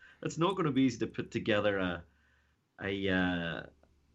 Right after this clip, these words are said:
it's, it's gonna be a difficult story to tell in an accessible way, I think, within a, within a two-hour movie. And I mean, if, if anybody's gonna do it, it's gonna be Tom King.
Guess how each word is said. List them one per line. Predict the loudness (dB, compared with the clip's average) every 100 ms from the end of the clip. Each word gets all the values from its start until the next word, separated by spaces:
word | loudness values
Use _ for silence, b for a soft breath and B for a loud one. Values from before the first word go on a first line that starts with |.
| _
it's, | -2 0
it's | 0 4
gonna | 4
be | 4
a | 2
difficult | 0 -4 -4 -4
story | -4 -2 -2 -2
to | -6
tell | -2 0 2 0 -2
in | -4 -4
an | -4
accessible | -4 -6 -4 -6 -4 -4
way, | -2 -2 -2
I | -4
think, | -4 -4 -4 -10 _ _ -12
within | -6 -2
a, | -2 -4 -8
within | -6 -4
a |
two-hour | -2 2 4 4 0 -4 -6
movie. | 2 4 6
And | 6
I |
mean, | 4 0 B -4
if, | -4 -4
if | -6
anybody's | -2 0 0 0
gonna | -2 -6
do | -6 -6
it, | -8 -12
it's | -14
gonna | -10 -8
be | -6
Tom | -6 -4
King. | -2 -2 -4